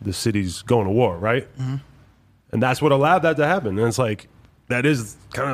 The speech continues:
Speaker 1: of the crazy shit about it, is that it's like, it, it's hard to imagine a future in which, like, a lot of these rivalries get put on the shelf. I don't know.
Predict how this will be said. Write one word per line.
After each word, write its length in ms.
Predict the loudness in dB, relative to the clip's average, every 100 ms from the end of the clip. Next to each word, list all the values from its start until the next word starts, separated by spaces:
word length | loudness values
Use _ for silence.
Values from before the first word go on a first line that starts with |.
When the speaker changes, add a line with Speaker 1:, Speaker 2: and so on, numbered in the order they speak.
| -4
Speaker 1:
of 80 | -8
the 60 |
crazy 320 | -2 0 0
shit 200 | 0 0 0
about 300 | 2 0 0
it, 120 | -2
is 140 | -2
that 200 | -2 -2
it's 100 | -2 -4
like, 260 | -6 -10 -20 -12
it, 160 | -12
it's 180 | -10 -10
hard 360 | 0 4 4 4
to 100 | 2
imagine 680 | 2 0 0 0 0 0 -4
a 80 | -10
future 540 | -4 -2 0 0 0
in 100 | 2
which, 240 | 0 0 -2
like, 240 | -4 -6 -16 -20 -20 -2
a 80 | 2
lot 220 | 4 4
of 60 |
these 200 | 2 0
rivalries 640 | 0 0 0 2 2 2 0
get 200 | -2 0
put 160 | 0 0
on 100 | 0
the 80 |
shelf. 500 | -2 0 0 0 -4 -20 -20 -20 _ _ _ _ _ _ _ _ -8
I 80 | -2
don't 140 | 0
know. 240 | 0 -2